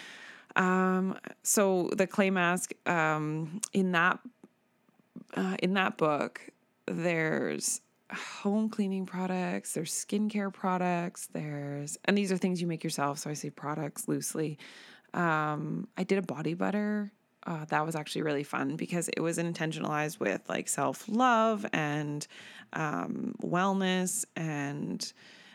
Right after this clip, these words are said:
kinda, like, goddessy vibes. And, you know, that's what it's infused with. And then you spend time care-,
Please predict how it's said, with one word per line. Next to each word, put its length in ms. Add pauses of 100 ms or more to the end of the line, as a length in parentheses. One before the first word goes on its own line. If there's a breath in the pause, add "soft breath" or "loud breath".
(120)
kinda, 280
like, 460
goddessy 580
vibes. 720 (100)
And, 400 (540)
you 160
know, 360
that's 420
what 100
it's 140
infused 360
with. 220
And 200
then 260
you 300
spend 360
time 320
care-, 640